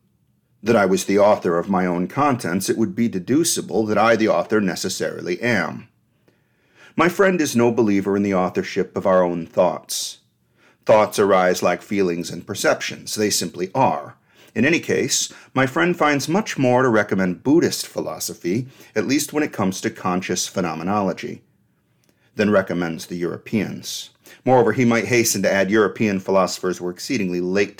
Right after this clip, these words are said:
to the party. Very well. I've been known to discover blind spots in my thinking before, and often enough, areas of agreement with forefathers I never knew I had. Coming from a Buddhist perspective as he does, it has taken me a lot of conversation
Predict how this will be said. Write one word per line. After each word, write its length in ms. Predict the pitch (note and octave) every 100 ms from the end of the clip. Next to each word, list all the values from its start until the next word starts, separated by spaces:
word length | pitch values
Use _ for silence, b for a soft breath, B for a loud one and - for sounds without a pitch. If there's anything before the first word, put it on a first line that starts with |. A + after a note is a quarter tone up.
| -
to 100 | -
the 80 | -
party. 480 | - A#2 D#2+ C#2 - _ _ _ _ _ _ _ -
Very 240 | C3+ G2+
well. 400 | E2+ F#2 C#3 - _ _ B -
I've 120 | C#3
been 160 | C3+ A#2
known 180 | A2+
to 60 | G2+
discover 400 | F#2+ - G2+ F2+
blind 420 | F2 F#2+ F#2 F#2+
spots 460 | - - F2 - G#2
in 60 |
my 100 | F2+
thinking 400 | E2 A2 F2+ F2+
before, 480 | E2 - C3 G2+ A#2+
and 80 | G#2+
often 280 | A2+ A#2 F#2
enough, 380 | G#2+ A#2+ A#2 G2
areas 300 | G#2 G#2+ G2
of 80 |
agreement 480 | F#2 F#2 B2+ A#2+ -
with 120 | -
forefathers 840 | - C3+ C#3 C#3 - D2+ D2+ F#2 F#2+
I 100 | F2+
never 240 | G2+ F#2+
knew 180 | G2 G2
I 120 | F#2
had. 400 | F2+ C3+ E2+ - _ b b b b b b b
Coming 260 | - F#3 F#3
from 160 | C3
a 80 | G#2+
Buddhist 540 | E2+ C3+ E3+ A#2+ - -
perspective 560 | F#2+ - F#2+ - F#2+
as 100 | F#2+
he 140 | - G#2+
does, 400 | B2 B2 G2 - B B
it 80 | -
has 140 | C3
taken 280 | - F3 D3
me 100 | B2+
a 60 | G#2+
lot 220 | G#2+ A2
of 100 | G#2
conversation 1000 | - G#2 F#2 F#2 - D3+ D#3+ - D2 -